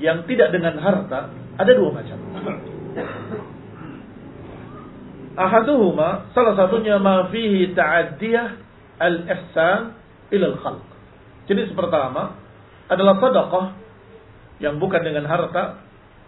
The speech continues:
tetapi dia memiliki ta'diyah il-, al-ihsan ilal khalq,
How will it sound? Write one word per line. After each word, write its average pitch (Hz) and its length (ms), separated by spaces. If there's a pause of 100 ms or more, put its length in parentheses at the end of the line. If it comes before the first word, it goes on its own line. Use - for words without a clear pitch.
(140)
tetapi 160 640
dia 160 400
memiliki 151 640
ta'diyah 143 960
il-, 151 320
al-ihsan 160 960
ilal 147 240
khalq, - 240